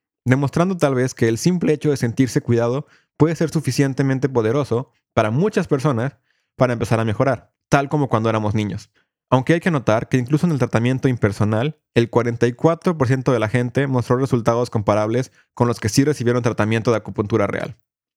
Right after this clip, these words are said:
Esto puede explicar también parte del por qué muchas personas logran mejorar con medicina alternativa, cuando la medicina tradicional parece no funcionar. El hecho de ser una última esperanza aumenta la expectativa. Y el hecho de que muchas de estas prácticas pongan más énfasis en cómo se siente y qué piensa la persona,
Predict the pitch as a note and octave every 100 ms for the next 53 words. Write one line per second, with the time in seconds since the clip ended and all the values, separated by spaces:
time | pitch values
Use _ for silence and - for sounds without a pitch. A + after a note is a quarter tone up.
0 | _ _ _ D#3 - E3 D3 D3 B2 -
1 | A#2 C3 A#2 G#2 A#2 - A#2+ A#2+ D3 A#2
2 | G#2 A2+ A2+ C#3 C#3 D3+ - - B2 C3
3 | A2 A#2 B2 B2 B2+ C#3 B2 A2 A2 A2+
4 | A2+ G#2 G2+ A#2 A2 G2+ G#2 G2+ B2+ -
5 | - _ _ _ - A2+ A2 A2 A2+ C#3
6 | C#3+ A#2+ A#2 A2+ A2+ A#2+ - A2 A#2 A2
7 | A2+ - G#2 A2 A#2 - _ _ _ _
8 | _ C3 E3+ G#3+ F#3 C#3+ D3 B2+ B2 C#3+
9 | D#3 C3+ A#2 A#2 B2 G#2 G2+ - - A#2
10 | B2 A#2+ A2 G#2 G#2 G#2 G#2 A2 - _
11 | _ _ _ _ _ B2 D3+ E3 F#3 C3+
12 | B2 C#3+ E3+ C#3+ C3 B2 B2 B2 A#2 B2+
13 | B2 A#2 B2+ B2+ B2 A#2+ C#3 D3 C3 A#2
14 | A2+ - A2+ - C#3 D3+ - G#2 C3+ D3
15 | C#3 B2 B2+ B2 B2 - D3+ D#3 D#3 B2
16 | A2+ B2 A2 B2